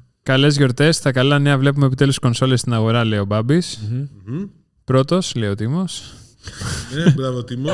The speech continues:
Speaker 2: <laughs> Γνωστός λαμένος της εκπομπής.
Speaker 1: Η σειρά ThinkPad ήταν πάντα συνυφασμένη με την πρακτικότητα και τη στιβαρότητα που υποστηρίζουν. Τελευταία παίρνει άλλη ροπή, που ναι, μεν τα μηχανήματα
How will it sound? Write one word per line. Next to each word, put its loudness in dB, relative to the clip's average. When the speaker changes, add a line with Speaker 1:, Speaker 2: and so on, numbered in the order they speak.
Speaker 2:
<laughs> -4
Γνωστός 0
λαμένος 0
της 2
εκπομπής. 0
Speaker 1:
Η 2
σειρά 4
ThinkPad 2
ήταν 2
πάντα 4
συνυφασμένη 2
με 2
την 2
πρακτικότητα 0
και -4
τη -2
στιβαρότητα 0
που -6
υποστηρίζουν. 0
Τελευταία -2
παίρνει 0
άλλη 2
ροπή, 0
που -8
ναι, 0
μεν 0
τα -4
μηχανήματα -2